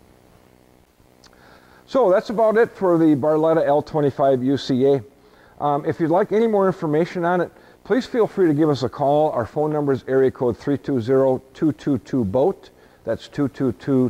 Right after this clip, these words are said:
two six two eight. Um, our website, if you want to check us out there,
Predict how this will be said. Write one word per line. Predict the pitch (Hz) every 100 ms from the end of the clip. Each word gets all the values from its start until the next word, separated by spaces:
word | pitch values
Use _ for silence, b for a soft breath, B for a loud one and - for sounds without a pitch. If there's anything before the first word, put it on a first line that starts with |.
| -
two | 143 117
six | 135 - -
two | 135 127
eight. | 147 - b b b b b
Um, | 139 143 135 -
our | 131 131
website, | 135 208 - 202 160 165
if | -
you |
want | 143 131
to |
check | 160 151
us | 147
out | 151 135
there, | 127 135